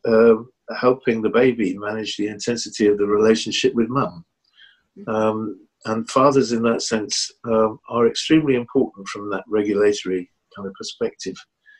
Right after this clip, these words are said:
Speaker 1: uh, but it's not often appreciated.
Speaker 2: It's not, and I'm afraid we're going to have to start coming to an end.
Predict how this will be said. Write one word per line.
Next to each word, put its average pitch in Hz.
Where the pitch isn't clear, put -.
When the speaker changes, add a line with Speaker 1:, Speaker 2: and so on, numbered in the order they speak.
Speaker 1:
uh, 107
but 120
it's 113
not 123
often 113
appreciated. 98
Speaker 2:
It's -
not, 202
and 202
I'm 208
afraid 220
we're 220
going 226
to 247
have 233
to -
start 240
coming 254
to -
an 226
end. 294